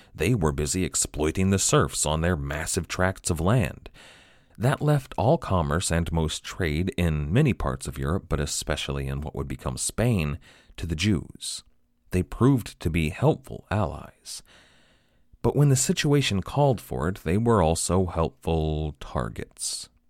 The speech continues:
See, those vast numbers of serfs were never particularly happy with their lot. Nasty, brutish, and short lives are not pleasant. But they were fed a decent dose of Jesus and beer and food,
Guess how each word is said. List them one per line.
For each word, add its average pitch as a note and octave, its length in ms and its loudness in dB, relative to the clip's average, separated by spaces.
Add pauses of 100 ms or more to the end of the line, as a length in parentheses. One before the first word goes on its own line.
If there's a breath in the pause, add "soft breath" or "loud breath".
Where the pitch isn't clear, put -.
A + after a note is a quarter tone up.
(360)
See, A#2 320 4 (320 loud breath)
those A2 360 6
vast E2 580 -2
numbers E2 400 2
of C#2 100 -4
serfs - 520 0
were F#2+ 240 2
never G#2+ 320 4
particularly A2 800 0
happy G2+ 400 0
with G2+ 320 2
their G2+ 160 2
lot. G2+ 360 -2 (520 loud breath)
Nasty, D#2 480 -2
brutish, D#2+ 480 -2
and C#2+ 100 -2
short - 320 0
lives D2+ 380 -4
are E2+ 80 2
not F#2 220 -2
pleasant. - 540 -2 (640 loud breath)
But - 120 2
they C#3+ 100 6
were F3 140 8
fed D#2 440 2
a E2 100 2
decent F2 520 0
dose D2 380 2
of D2 180 -4
Jesus D#2+ 480 0
and D2+ 260 -4
beer D#2 360 0
and D2+ 180 -4
food, G#2 480 4